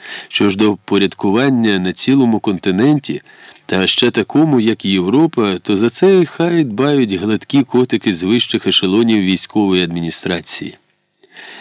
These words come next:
Вони сказали таким, як Сейс, «Їдьте і організовуйте надійні табори для всіх Д Р»,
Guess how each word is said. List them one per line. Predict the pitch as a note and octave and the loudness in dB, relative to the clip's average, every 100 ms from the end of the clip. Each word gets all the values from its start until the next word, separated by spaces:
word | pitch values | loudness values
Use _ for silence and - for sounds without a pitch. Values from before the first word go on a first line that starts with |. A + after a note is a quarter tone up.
| - | -4
Вони | G#2+ B2 C3 | 2 2 2
сказали | B2+ G#2+ C#3 B2+ | 0 0 2 2
таким, | G2 G2+ A2+ G#2+ F#2+ | 0 -2 0 0 -2
як | G2+ F2+ | -2 -4
Сейс, | - A2 G#2 F2 - - - - - | -4 0 2 0 -6 -18 -20 -20 -4
«Їдьте | G2 G2 F3 - D#3+ D3 | 0 2 2 2 2 4
і | C3 C3 | 4 2
організовуйте | B2 B2 A#2+ A#2 D3+ C3+ C3 | 2 2 0 2 4 4 2
надійні | A#2+ A2 G#2+ C3 B2+ | 2 2 2 2 2
табори | A2 G#2 F#2 G#2 C#3+ C#3+ | 0 -2 0 2 4 2
для | F#2+ F#2+ | 0 -4
всіх | - - A#2+ C3 - F#2 | -4 -2 2 2 0 -6
Д | F#2+ | -4
Р», | G#2+ A2+ A2+ - | -2 0 -2 -6